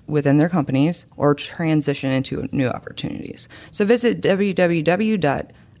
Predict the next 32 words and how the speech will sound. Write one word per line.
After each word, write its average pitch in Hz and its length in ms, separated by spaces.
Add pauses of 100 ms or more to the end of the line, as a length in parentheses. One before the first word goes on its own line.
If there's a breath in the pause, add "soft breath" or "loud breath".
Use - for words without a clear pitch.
L 160 200 (120)
H 160 280 (140)
H 156 280
dot - 200
com 156 240
for 151 140
more 139 200
information 135 500
about 131 280
that. - 240 (180)
And 151 120
then 160 100
we 165 60
have 151 120
Total 165 220
Land 156 240
Technologies, 262 800
and 151 480
they 175 240
have 151 340
the 147 100
world's 143 320
most 139 200
advanced 143 360
field 143 300
land 139 320
management 147 640
system, 190 460
which 151 220
is 139 100
the 151 120
Landman 156 460